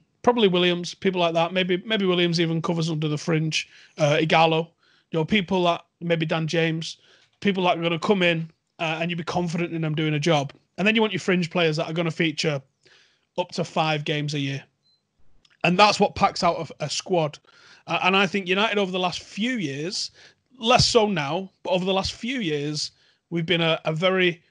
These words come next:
squad-focused squad and not a very first-choice focused squad. Um, like if I said to you guys, totally blind, pick the Liverpool team for next weekend,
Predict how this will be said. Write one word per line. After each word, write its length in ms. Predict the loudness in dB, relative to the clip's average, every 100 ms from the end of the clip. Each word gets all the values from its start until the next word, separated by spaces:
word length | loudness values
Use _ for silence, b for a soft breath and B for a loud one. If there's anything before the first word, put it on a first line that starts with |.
| _ _ _ _ _
squad-focused 1600 | -16 -8 -4 -6 -6 0 4 4 2 0 0 -2 -8 -8 -12 -20 -20 -18
squad 580 | -12 -2 0 0 -2 -12 -18 _ b b _ b b
and 180 | -4 0
not 180 | 0 0
a 40 |
very 360 | 0 0 0 -4 _ _ -4
first-choice 640 | 0 2 0 -2 0 -2 -4
focused 500 | -4 -6 -4 -8 -8
squad. 420 | -4 -2 -4 -10 _ b b b -6
Um, 520 | -4 -2 -2 -4 -8 _ 0
like 200 | 0 2
if 100 | 4
I 140 | 4
said 200 | 4 -2
to 100 | -2
you 100 | -4
guys, 540 | -4 0 0 0 -4 -12 b b b b _ _ _ _ -20 -20 -6
totally 380 | 0 0 2 -2
blind, 600 | 0 0 0 -2 -8 -14 -14
pick 160 | -10 -6
the 80 | -4
Liverpool 460 | -2 -4 -4 -6
team 280 | -4 -4 -4
for 80 | -4
next 260 | -6 -4
weekend, 600 | -2 -2 -2 -6 -8 -12